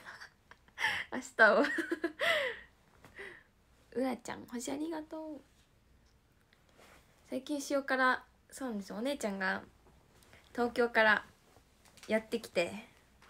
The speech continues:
<laughs> あの、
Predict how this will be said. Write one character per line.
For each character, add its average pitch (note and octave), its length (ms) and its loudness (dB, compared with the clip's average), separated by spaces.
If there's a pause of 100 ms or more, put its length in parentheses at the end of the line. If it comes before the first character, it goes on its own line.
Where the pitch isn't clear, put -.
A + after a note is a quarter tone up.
(640)
<laughs> - 1600 2
あ B3 160 -2
の、 G3+ 500 -2